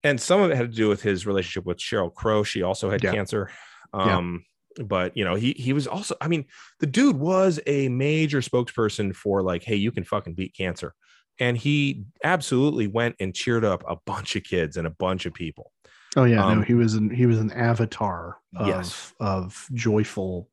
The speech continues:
Speaker 2: defiance
Speaker 1: Yeah, that's a really
Speaker 2: in,
Speaker 1: good way to
Speaker 2: in the
Speaker 1: put it.
Speaker 2: face of that disease. Yeah.
Speaker 1: Now, having said that, he maybe lived that gimmick a little bit much. <laughs> Like,
Speaker 2: Mm,
Speaker 1: or,
Speaker 2: maybe
Speaker 1: or
Speaker 2: a bit.
Speaker 1: he was an asshole, and this time he was pointed in the right direction.
Speaker 2: Yeah.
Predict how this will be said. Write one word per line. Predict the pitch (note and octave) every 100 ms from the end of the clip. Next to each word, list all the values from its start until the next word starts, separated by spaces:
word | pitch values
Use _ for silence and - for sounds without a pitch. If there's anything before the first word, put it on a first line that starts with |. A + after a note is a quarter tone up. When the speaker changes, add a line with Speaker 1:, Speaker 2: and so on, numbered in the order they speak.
| C3
Speaker 2:
defiance | G#2+ - F#2 E2+ D#2+ - - _ _ _
Speaker 1:
Yeah, | D3 G#3 F3+ -
that's | G#2
a | C#3
really | A#2+ A2+
Speaker 2:
in, |
Speaker 1:
good | G#2
way | F#2+
to |
Speaker 2:
in | A2+
the |
Speaker 1:
put | A2+
it. |
Speaker 2:
face | A#2+ G#2 -
of |
that | G2 F2+
disease. | F#2+ F#2 F#2 - -
Yeah. | F2+ - _ _ _ -
Speaker 1:
Now, | A#2+ -
having | - G#2+ F#2
said | - - C4 C3
that, | - A#1 -
he | - - C3 C3 B2+ A#2+ G#2+ G2 F#2 E2+ E2 D#2 _ _ _
maybe | D3 B2+ A#2+ G#2
lived | G2+ A#2 A#2
that | A2+ G#2
gimmick | A2+ A2
a | A2
little | G#2+
bit | G#2 -
much. | C#3 B3 - - - - -
<laughs> | E3 -
Like, | F#3 F3+ D#3 C#3+ C3
Speaker 2:
Mm, | B2+ A#2+ A2+ C3 B2
Speaker 1:
or, | D#3 F3
Speaker 2:
maybe | A2+ - A3+
Speaker 1:
or | G#3+ A2
Speaker 2:
a |
bit. | F2+ - -
Speaker 1:
he | - F#3+
was | E3
an | C#3+
asshole, | D3 E3 - A#2+ A2
and | A2+ G2
this | C3+ -
time | A2 F2+
he | F#2
was | F2
pointed | - F#2+ D#2+
in |
the | D#2+
right | D#2 C2+
direction. | D2+ C#2+ - - _ _ _ _ _ - - -
Speaker 2:
Yeah. | C3+ B2+ -